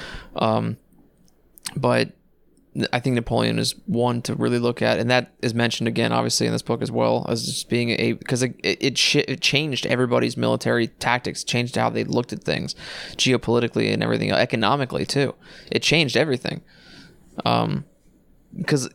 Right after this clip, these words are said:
it, and what's strange, it, you know what's strange though about Napoleon? This is kind of getting off on a small tangent. What's weird about Napoleon is that it's such a massive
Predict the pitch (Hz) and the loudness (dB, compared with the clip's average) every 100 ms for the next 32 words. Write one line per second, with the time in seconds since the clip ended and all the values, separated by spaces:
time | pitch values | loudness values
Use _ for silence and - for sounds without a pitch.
0 | _ 117 156 170 175 185 - - 233 240 | _ 0 2 6 4 4 -2 2 2 2
1 | - 185 233 370 349 - - 220 220 208 | 0 2 4 4 4 4 4 4 6 4
2 | 190 175 170 165 160 165 226 180 151 139 | 4 2 2 4 4 4 2 2 4 4
3 | 131 120 117 - 117 - 120 127 - - | 2 0 0 2 0 2 2 2 -4 -8
4 | - - 160 175 214 269 262 196 208 170 | -14 -2 0 2 2 4 4 2 2 4
5 | 156 131 127 127 - 139 - 196 220 139 | 6 4 4 4 4 2 2 2 2 2
6 | 131 131 139 143 123 120 | 4 2 2 2 2 0